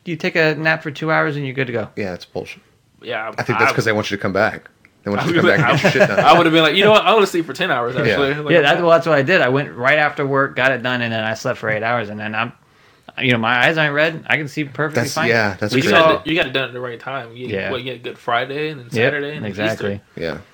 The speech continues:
Speaker 1: We, um,
Speaker 2: So you're not
Speaker 1: saw a
Speaker 2: work-, you're
Speaker 1: movie
Speaker 2: not
Speaker 1: that
Speaker 2: working
Speaker 1: night
Speaker 2: tomorrow,
Speaker 1: and
Speaker 2: you're not
Speaker 1: everything,
Speaker 2: working
Speaker 1: man.
Speaker 2: tomorrow either, are you?
Speaker 1: No, I am working tomorrow.
Speaker 2: Oh, you are?
Speaker 1: Yeah.
Speaker 2: That sucks.
Speaker 1: Yeah, there's no
Speaker 2: Well,
Speaker 1: religious holiday
Speaker 2: Sunday.
Speaker 1: for,
Speaker 2: <laughs> Oh, yeah.
Speaker 1: for welders, man. We're
Speaker 2: They
Speaker 1: all
Speaker 2: don't
Speaker 1: trash.
Speaker 2: believe in
Speaker 3: Where's
Speaker 2: religion
Speaker 3: that?
Speaker 2: there.
Speaker 3: Where's that?
Speaker 2: That's true.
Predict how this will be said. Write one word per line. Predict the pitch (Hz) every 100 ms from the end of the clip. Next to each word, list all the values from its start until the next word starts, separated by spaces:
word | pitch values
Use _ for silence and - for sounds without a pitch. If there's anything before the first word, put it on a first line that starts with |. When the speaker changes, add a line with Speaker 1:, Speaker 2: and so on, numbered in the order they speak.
| - -
Speaker 1:
We, | 127 131
um, | 123 113 110 110
Speaker 2:
So | -
you're | 123
not | 127
Speaker 1:
saw | 123
a |
Speaker 2:
work-, | 131
you're | 139 160
Speaker 1:
movie |
Speaker 2:
not | 175
Speaker 1:
that |
Speaker 2:
working | 175 170
Speaker 1:
night |
Speaker 2:
tomorrow, | 180 -
Speaker 1:
and |
Speaker 2:
you're | -
not | 113
Speaker 1:
everything, | 143 110
Speaker 2:
working |
Speaker 1:
man. | 95
Speaker 2:
tomorrow | 101 98 90
either, | 80 80
are | 80 -
you? |
Speaker 1:
No, | 110
I | 117
am | 117
working | 104 104
tomorrow. | 101 107 -
Speaker 2:
Oh, | 101
you | 90
are? | 90 92 -
Speaker 1:
Yeah. | 123
Speaker 2:
That |
sucks. | - 76 76 - - _ _ _ 170
Speaker 1:
Yeah, | 104
there's | 110
no | 120
Speaker 2:
Well, | 98 82
Speaker 1:
religious | 104 101 101 -
holiday | 104 104 104 101
Speaker 2:
Sunday. |
Speaker 1:
for, | 85 101 - _
Speaker 2:
<laughs> | -
Oh, | 135 135
yeah. | 113 95
Speaker 1:
for | 104
welders, | 104 113 117 117
man. | 127
We're | 135
Speaker 2:
They | 135
Speaker 1:
all | 110
Speaker 2:
don't | 107
Speaker 1:
trash. | 101
Speaker 2:
believe | 95
in | 90
Speaker 3:
Where's | 90 90
Speaker 2:
religion | 160
Speaker 3:
that? |
Speaker 2:
there. | 87 92 131
Speaker 3:
Where's | 113
that? | -
Speaker 2:
That's | 104 -
true. | -